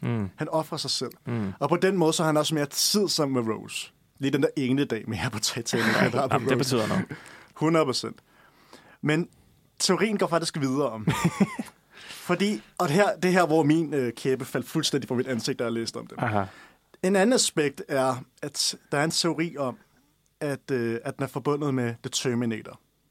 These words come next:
Speaker 2: Titanic. Og det er simpelthen fordi,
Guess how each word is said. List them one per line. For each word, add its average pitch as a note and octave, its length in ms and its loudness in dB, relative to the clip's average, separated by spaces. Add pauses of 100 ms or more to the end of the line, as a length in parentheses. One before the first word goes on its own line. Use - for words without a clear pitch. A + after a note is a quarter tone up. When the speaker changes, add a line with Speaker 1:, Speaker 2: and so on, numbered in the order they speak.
(640)
Speaker 2:
Titanic. A2+ 440 -4 (1500)
Og D#3+ 180 0
det G3+ 200 2
er D#3+ 180 4
simpelthen D3+ 480 -2
fordi, D#3 600 -6